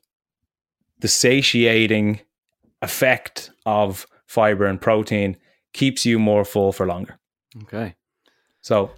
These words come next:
Speaker 1: test that out. If you haven't done it, eat your vegetables first, then the rest.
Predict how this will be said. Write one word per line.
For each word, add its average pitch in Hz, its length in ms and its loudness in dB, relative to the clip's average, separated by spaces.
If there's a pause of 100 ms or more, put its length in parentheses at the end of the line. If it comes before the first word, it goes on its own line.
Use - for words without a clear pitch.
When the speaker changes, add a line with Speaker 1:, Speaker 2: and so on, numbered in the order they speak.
Speaker 1:
test 185 240 2
that 180 140 6
out. 170 180 4
If 107 80 -4
you 113 60 2
haven't 185 220 2
done 160 180 2
it, 160 120 -4 (300)
eat 170 200 0
your 165 60 0
vegetables 143 380 0
first, 123 440 -2 (680)
then 143 180 2
the 127 80 4
rest. 113 380 2